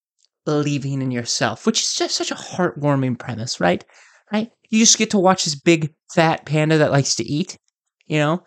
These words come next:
turn into this, like, expert fighter and accept who he is, you know, 'cause he just, the whole movie is, like, him, like,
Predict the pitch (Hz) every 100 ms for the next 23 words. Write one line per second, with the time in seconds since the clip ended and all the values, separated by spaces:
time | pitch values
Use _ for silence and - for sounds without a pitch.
0 | _ _ 180 165 156 151 143 - 131 -
1 | 147 151 - - - - - 139 135 139
2 | 214 - _ _ _ _ _ _ - 156
3 | 143 135 135 - - - 170 165 - _
4 | - 165 151 170 151 151 - - - _
5 | _ - 175 220 170 151 - 165 143 127
6 | 147 - - _ _ _ _ _ _ 135
7 | 190 190 180 180 135 120 110 - 135 131
8 | 120 110